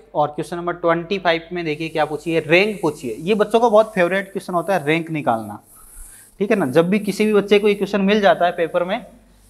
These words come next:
ज़्यादातर देखा है मैंने बच्चे सबसे पहले इसको सॉल्व करते हैं। तो देखिए कैसे निकालते हैं, वैसे आप सब लोग कर सकते हैं इसको बहुत ईजीली।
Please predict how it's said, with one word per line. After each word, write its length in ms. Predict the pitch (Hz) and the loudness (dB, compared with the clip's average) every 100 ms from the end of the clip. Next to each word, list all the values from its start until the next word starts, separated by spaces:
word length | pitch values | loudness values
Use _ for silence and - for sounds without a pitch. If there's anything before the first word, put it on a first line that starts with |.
| _ - | _ -4
ज़्यादातर 380 | 139 165 190 208 | 2 4 4 0
देखा 360 | 190 175 156 | -2 0 2
है 60 | - | 2
मैंने 140 | 208 | 0
बच्चे 240 | 185 170 190 | -2 -2 -2
सबसे 320 | 196 180 220 | -4 0 2
पहले 200 | 202 202 | 4 2
इसको 260 | 190 - | 2 -2
सॉल्व 300 | 190 180 175 | 2 4 4
करते 260 | 160 170 165 | 2 0 0
हैं। 220 | 170 254 - - - - _ - _ _ _ _ - | -2 -6 -10 -20 -20 -20 _ -20 _ _ _ _ -4
तो 60 | |
देखिए 260 | 147 165 220 | -2 2 0
कैसे 300 | 208 160 185 | 0 -2 -2
निकालते 400 | 170 147 139 160 | 2 4 2 -4
हैं, 300 | 160 240 - _ | -6 -12 -16 _
वैसे 600 | 151 143 160 156 151 - - | -14 -4 0 0 -2 -6 -2
आप 100 | 147 | -2
सब 180 | - 160 | 0 2
लोग 220 | 170 170 | 2 2
कर 80 | 147 | 0
सकते 300 | - 139 180 | 0 -4 -4
हैं 80 | |
इसको 180 | 180 - | -4 -4
बहुत 220 | 170 156 | 0 0
ईजीली। 460 | 160 143 147 233 - | 0 -2 -2 -2 -4